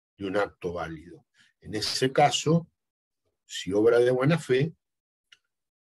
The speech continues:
la ley lo protege. Y esa compraventa, que a lo mejor no sería válida, hay que ver si esa es la categoría, pero,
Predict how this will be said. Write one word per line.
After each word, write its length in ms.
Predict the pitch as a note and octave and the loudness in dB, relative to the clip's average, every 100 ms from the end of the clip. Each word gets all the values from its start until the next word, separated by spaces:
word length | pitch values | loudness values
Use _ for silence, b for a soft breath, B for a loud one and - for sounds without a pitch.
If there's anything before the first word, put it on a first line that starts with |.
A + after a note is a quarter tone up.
| - | -4
la 160 | G#2 | -2
ley 180 | G#2+ B2+ | 2 2
lo 140 | C3+ G#2 | 2 0
protege. 720 | - G#2+ - E2+ - _ _ _ _ _ _ _ | -2 -6 -6 -14 -16 _ _ _ _ _ _ _
Y 200 | G#2 A2+ | -6 0
esa 260 | D#3+ E3+ E3+ | 2 2 0
compraventa, 840 | E3+ D3+ D3 D3+ A#2 F2+ - E2 | 0 2 4 4 2 -2 -12 -16
que 140 | - F2+ | -12 -10
a 40 | |
lo 120 | E2+ E2+ | -10 -10
mejor 500 | F2+ - A#2 D#2+ D2+ | -6 0 0 0 -8
no 160 | A2 | -6
sería 640 | A#2 B2 C3 D3 G#2+ E2+ _ _ _ _ _ _ - | -2 -2 0 0 0 -4 _ _ _ _ _ _ -8
válida, 840 | F2+ G#2 G2+ G2 G2 A#2 C#3+ E3 - _ _ _ _ _ _ _ _ _ _ _ _ _ _ _ _ _ _ _ | 0 2 0 -4 -2 -2 -2 -8 -12 _ _ _ _ _ _ _ _ _ _ _ _ _ _ _ _ _ _ _
hay 160 | F2+ E2+ | -10 -6
que 140 | E2 | -4
ver 180 | F2+ E2 | -4 -6
si 180 | - D#2+ | -12 -10
esa 160 | - | -8
es 60 | E2+ | -6
la 80 | F#2+ | -6
categoría, 560 | G#2+ C3+ F#3+ D#3 D3+ | 0 0 2 2 0
pero, 180 | - - | -2 -14